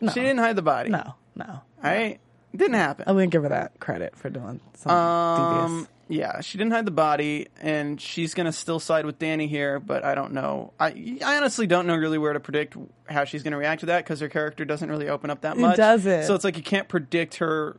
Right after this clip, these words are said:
Speaker 2: reactions when there aren't many reactions to go on previously. Um, but I do kinda wanna talk about that whole covering up the death of Vikram.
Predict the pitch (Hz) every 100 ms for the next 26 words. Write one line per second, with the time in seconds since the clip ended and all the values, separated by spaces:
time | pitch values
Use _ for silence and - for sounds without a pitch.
0 | - 160 165 180 - 160 143 147 147 143
1 | 135 - 151 - 160 160 160 160 151 151
2 | 151 - 151 - 147 151 147 151 147 143
3 | - 156 170 165 196 196 - - - -
4 | - - - _ _ - 202 190 190 180
5 | 180 180 - - 226 185 - 175 160 170
6 | 185 160 143 170 156 143 139 143 143 139
7 | - 160 143 143 143 - 135 127 151 143
8 | 143 131 156 160 160 151